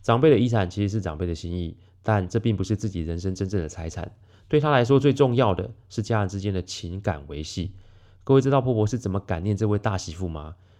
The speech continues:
因为过没几年，婆婆过世的时候，在遗嘱里面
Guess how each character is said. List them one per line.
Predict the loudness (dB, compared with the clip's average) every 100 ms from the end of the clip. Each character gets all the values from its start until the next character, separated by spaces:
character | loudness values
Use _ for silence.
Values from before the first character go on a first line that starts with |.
| _
因 | 2
为 | 6
过 | 6
没 | 6 4
几 | 2
年， | -2
婆 | -2
婆 | -2
过 | 0 0
世 | 0 -2
的 |
时 | 0 0
候， | -2 -8 -20 -20 -20 -20 -10
在 | 0 2
遗 | 4
嘱 | 2 0
里 | 0
面 | -2 -2